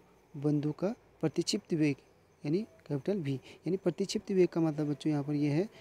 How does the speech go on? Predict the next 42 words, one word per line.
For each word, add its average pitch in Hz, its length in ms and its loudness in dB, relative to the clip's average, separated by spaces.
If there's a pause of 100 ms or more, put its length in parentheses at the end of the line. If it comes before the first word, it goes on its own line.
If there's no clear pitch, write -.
(140)
कि 175 80 -4
जिस 165 240 -2
वेग 175 200 6
से - 140 -6
क्या 156 180 0
आता 151 160 -2
है 147 60 0
बंदूक, 147 340 0 (220)
पीछे 160 240 0
की 165 120 4
ओर 156 140 6
आता 143 240 -4
है, 139 80 -4
उसको 147 220 -6
बोलते 139 260 -2
हैं 139 100 -4
बंदूक 139 300 -4
का 170 100 -6 (340)
प्रतिक्षिप्त - 520 -4 (340)
वेग। 127 160 0 (680)
ठीक 151 140 0
है, 208 100 0 (260)
तो 190 80 6
इसमें 185 240 2
क्या 214 120 2
रहता 170 240 4
है 156 60 4
आपका, 151 160 -2
संवेग 151 360 0
क्या 160 120 0
रहता 147 220 0
है, 151 100 -4
कंजर्व 147 380 2
रहता 143 240 0
है, 147 100 0
यानी 151 140 2
संवेग 147 300 2
क्या 160 140 0
रखता 143 240 -4
है 139 60 0
आप-, - 220 -12
सं-, 147 200 0